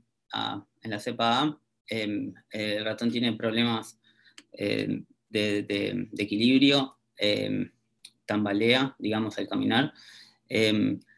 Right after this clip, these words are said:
y caracterizando estas deficiencias neurológicas, mm, en profundidad, vimos que la ataxia que presentaban estos ratones está asociada con una severa pérdida de células Purkinje en el cerebelo,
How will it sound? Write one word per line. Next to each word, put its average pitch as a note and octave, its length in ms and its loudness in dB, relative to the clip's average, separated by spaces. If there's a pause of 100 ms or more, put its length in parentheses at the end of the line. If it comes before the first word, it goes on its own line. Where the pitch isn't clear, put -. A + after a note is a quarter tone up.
(300)
y A#2 140 2
caracterizando A#2+ 840 8 (320)
estas B2 280 0
deficiencias A#2+ 800 2 (160)
neurológicas, A#2 840 4 (220)
mm, A2 200 -2 (120)
en A2 140 0
profundidad, A#2+ 640 4 (380)
vimos B2 340 4
que A2 380 4 (760)
la A#2 140 0
ataxia B2 360 2
que A2+ 100 2
presentaban A#2 360 2
estos A2+ 180 0
ratones A#2+ 340 4
está A#2 180 0
asociada A#2 440 2
con A2 140 -2
una G#2+ 400 0 (320)
severa A#2 420 6
pérdida A#2 440 6
de G#2 80 2
células A2 400 0
Purkinje B2+ 580 4
en G#2+ 60 2
el G#2 120 4
cerebelo, B2 720 6